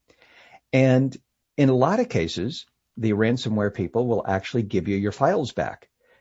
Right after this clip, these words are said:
because they actually, they're, they're not really after you. They just want your money. These are crooks,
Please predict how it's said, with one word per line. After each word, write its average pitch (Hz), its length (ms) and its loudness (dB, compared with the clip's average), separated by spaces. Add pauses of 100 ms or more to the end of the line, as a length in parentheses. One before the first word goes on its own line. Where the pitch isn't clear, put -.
because 123 340 0
they 165 200 2
actually, 95 720 -2 (260)
they're, 131 400 2
they're 196 140 4
not 202 120 -2
really 143 220 4
after 104 300 0
you. 101 500 0 (220)
They 139 120 2
just 180 200 -4
want 95 180 0
your 123 100 2
money. 185 400 -2 (120)
These 131 340 2
are 143 60 -2
crooks, - 560 -4